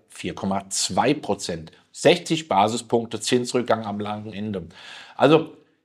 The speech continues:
die Märkte sind extrem volatil, alle Märkte momentan, und häufig sollte man sich nicht auf das verlassen, was gerade immer erzählt oder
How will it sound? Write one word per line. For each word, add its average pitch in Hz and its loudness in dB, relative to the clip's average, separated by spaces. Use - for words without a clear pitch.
die 123 2
Märkte 175 8
sind 160 2
extrem 180 4
volatil, 170 6
alle 151 6
Märkte 165 2
momentan, 151 2
und 113 -10
häufig 139 6
sollte 139 4
man 131 4
sich 123 0
nicht 156 0
auf 139 2
das 143 0
verlassen, 139 4
was 120 0
gerade 139 8
immer 127 0
erzählt 135 2
oder 113 4